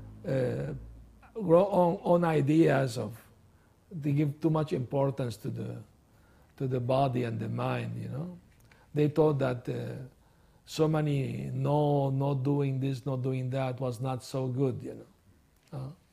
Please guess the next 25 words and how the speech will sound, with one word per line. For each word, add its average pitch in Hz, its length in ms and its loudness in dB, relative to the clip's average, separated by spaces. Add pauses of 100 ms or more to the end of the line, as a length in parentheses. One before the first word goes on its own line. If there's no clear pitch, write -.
(560)
so 143 80 -8
they 139 100 -2
have 139 200 0
their 127 160 -2
own 135 160 -2
ideas. 120 600 -8 (640)
Anyway, 175 560 2 (540)
that 151 200 2
was 160 200 2
the 139 100 2
last 139 380 2
group 143 220 2
that 123 220 -4
Prabhupada 131 420 -2
talked 135 340 -2
to. 170 580 -4 (280)
<laughs> - 140 -6 (800)
And 156 200 -2
that 180 180 4
happened 170 440 4
actually 156 420 2
the 127 160 -2
same 147 380 -2
day 139 220 0
of 120 220 -2